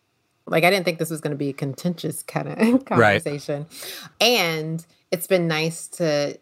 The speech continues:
Speaker 1: share my perspective, which you acknowledge is different from yours, and same for me. Like, "Oh, I didn't think of it that way," or, like,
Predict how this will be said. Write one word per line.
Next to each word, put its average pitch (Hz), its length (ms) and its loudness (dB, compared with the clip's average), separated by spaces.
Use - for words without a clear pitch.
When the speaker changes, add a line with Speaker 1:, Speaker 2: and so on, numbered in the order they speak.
Speaker 1:
share 175 280 2
my 156 140 0
perspective, 147 840 -4
which 143 320 -6
you 160 240 -2
acknowledge 143 460 -2
is 135 120 -10
different 151 320 -6
from 151 120 -6
yours, 143 260 -2
and 143 120 -6
same 143 200 -8
for 139 100 -10
me. 151 160 -4
Like, 139 220 -8
"Oh, 165 80 0
I 147 100 4
didn't 143 200 -4
think 147 160 -10
of 135 120 -6
it 135 100 -10
that 131 180 -8
way," 135 220 -8
or, 135 140 -6
like, 131 300 -8